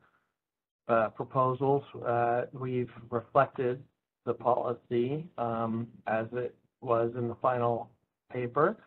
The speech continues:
in, in the draft tariff, uh, sections here.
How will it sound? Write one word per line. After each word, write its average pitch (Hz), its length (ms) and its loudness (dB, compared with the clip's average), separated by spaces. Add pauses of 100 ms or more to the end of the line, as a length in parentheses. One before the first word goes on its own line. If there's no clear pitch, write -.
(480)
in, 131 300 -2 (100)
in 135 300 -4
the 123 100 0
draft 120 420 0
tariff, 117 320 2 (300)
uh, 113 300 -2 (120)
sections 113 540 -8 (420)
here. 98 440 -4